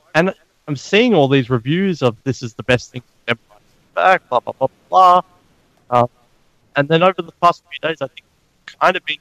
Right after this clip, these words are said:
kind of tricking myself into thinking that I liked this movie. Like, "Oh, there was this bit, which was okay."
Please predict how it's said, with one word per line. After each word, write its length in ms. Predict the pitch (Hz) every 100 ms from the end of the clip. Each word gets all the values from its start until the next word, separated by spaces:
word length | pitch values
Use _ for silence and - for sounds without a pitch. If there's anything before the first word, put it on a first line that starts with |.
| _
kind 100 | 147
of 140 | _
tricking 260 | - 165 - _
myself 340 | 135 - 127 - _ _
into 120 | - -
thinking 320 | 143 _ - _ _ _ _ _ _ _ -
that 180 | 113
I 100 | 123 120 110
liked 260 | - - -
this 180 | 113 - -
movie. 120 | 120 _ _ _ _ 226
Like, 160 | 240 -
"Oh, 220 | 427 427
there 100 | 440 392
was 180 | 254 _ -
this 320 | 127 127 - -
bit, 340 | 127 131 131 -
which 120 | 135 -
was 180 | 139 127
okay." 800 | 131 131 _ 139 135 131 135 131